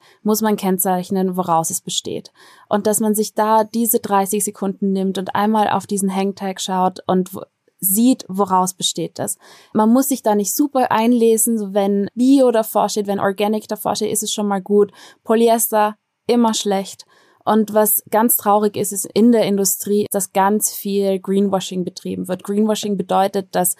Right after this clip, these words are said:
Produkte sozusagen grün gewaschen werden. Also, dass die gar nicht nachhaltig sind, aber die Werbung außenrum das so darstellt, als wären sie nachhaltig.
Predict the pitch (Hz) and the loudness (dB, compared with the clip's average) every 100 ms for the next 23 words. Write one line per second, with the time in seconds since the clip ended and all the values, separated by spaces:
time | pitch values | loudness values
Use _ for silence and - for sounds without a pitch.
0 | - _ _ - 190 214 - 202 196 185 | -14 _ _ -2 0 0 2 0 0 -4
1 | 180 185 180 175 196 220 214 190 180 - | 0 0 0 0 4 6 4 2 0 0
2 | - 170 165 - - 180 190 196 185 202 | -2 -4 -4 -6 -4 -2 -2 -2 -4 -4
3 | - 190 208 202 196 196 196 185 185 - | -2 0 0 0 -2 0 -4 -4 -6 0
4 | 247 285 - - - - 202 202 196 175 | 4 4 2 -20 -12 0 2 4 2 4
5 | 190 208 208 190 180 185 185 196 208 214 | 4 4 2 2 0 0 -4 0 4 4
6 | 190 175 165 175 185 185 - - 165 160 | 2 -2 0 0 0 -4 -4 -4 -2 0
7 | 170 165 160 - - - - - | 0 -2 -4 -10 -14 -10 -10 -10